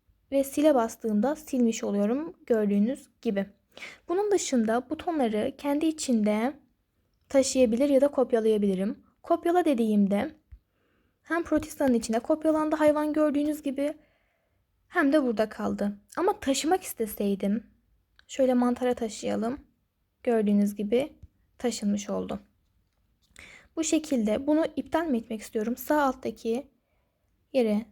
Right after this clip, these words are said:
sürüklüyorum ve siliyorum. Ya da protistanın içindeki hayvanı geri çıkaracağım.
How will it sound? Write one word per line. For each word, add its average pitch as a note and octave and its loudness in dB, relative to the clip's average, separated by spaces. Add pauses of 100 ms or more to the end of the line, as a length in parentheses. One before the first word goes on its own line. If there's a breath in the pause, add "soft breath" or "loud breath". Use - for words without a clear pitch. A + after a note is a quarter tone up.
sürüklüyorum D4 0 (100)
ve D4 2
siliyorum. G#3 -2 (1160 loud breath)
Ya F4+ 2
da B3 0 (960)
protistanın D4+ -4
içindeki B3+ 0
hayvanı C4+ 2
geri B3+ 2
çıkaracağım. A3 -6